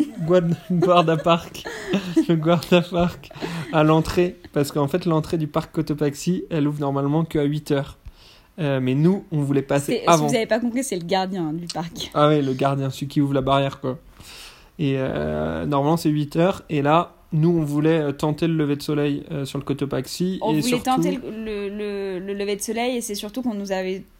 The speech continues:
Speaker 2: enfin, on a eu, on a eu pas mal d'avis où en fait à huit heures il y a la brume et, euh, le Cotopaxi se couvre, donc on voulait, euh, maximiser nos chances.
Speaker 1: Euh, et en fait la veille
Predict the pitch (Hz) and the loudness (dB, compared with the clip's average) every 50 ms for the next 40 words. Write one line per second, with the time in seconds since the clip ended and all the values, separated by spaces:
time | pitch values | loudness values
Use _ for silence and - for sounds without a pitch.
0 | _ _ _ _ - - - 185 143 143 170 185 180 175 175 180 170 - 190 185 | _ _ _ _ -12 -8 -6 -4 -4 -2 -4 -2 -2 -2 -4 -4 -6 -6 -6 -4
1 | 180 180 175 170 170 170 - - 196 214 220 220 226 202 196 202 202 185 185 214 | -4 -4 -6 -6 -8 -8 -6 -4 -4 -2 -4 -4 -4 -2 -2 -2 -2 -2 -2 -2
2 | 269 294 285 - - - - - - - 185 185 190 226 220 220 196 190 202 202 | -2 -4 -4 -8 -18 -20 -20 -20 -12 -10 -8 -6 -6 -4 -2 -2 -2 -2 -2 -4
3 | 190 190 - 220 226 226 202 185 180 185 185 185 196 196 220 233 233 226 190 175 | -8 -6 -6 -4 -4 -4 -4 -2 -2 -2 -4 -4 -4 -2 -2 -2 -2 -2 -2 -4
4 | 170 170 160 156 156 165 170 - 190 180 - 196 202 190 185 190 - 247 226 - | -4 -4 -4 -4 -4 -4 -6 -6 -6 -6 -4 -4 -4 -4 -4 -4 -6 -8 -6 -6
5 | 202 185 - - 180 151 147 135 - - 170 175 170 190 185 185 180 190 208 208 | -6 -8 -8 -10 -10 -10 -8 -10 -8 -6 -6 -6 -6 -6 -6 -6 -4 -4 -4 -2
6 | 220 208 185 180 180 180 - - - 226 202 202 196 214 220 202 180 180 - - | -2 -2 -2 -4 -6 -6 -8 -8 -6 -4 -4 -4 -6 -6 -6 -8 -8 -10 -10 -10
7 | 131 147 - - - - - - - - - - - - - - - - - - | -10 -10 -10 -14 -16 -18 -20 -20 -20 -20 -20 -20 -20 -20 -20 -20 -20 -20 -20 -20
8 | _ _ - - 147 139 139 135 131 131 127 131 135 135 127 - 147 139 131 127 | _ _ -6 -2 0 0 2 2 0 0 0 -2 -2 -4 -2 0 0 0 2 2
9 | - 165 160 165 143 131 123 127 135 151 170 175 165 147 | 2 2 2 2 2 2 2 4 4 6 6 6 4 2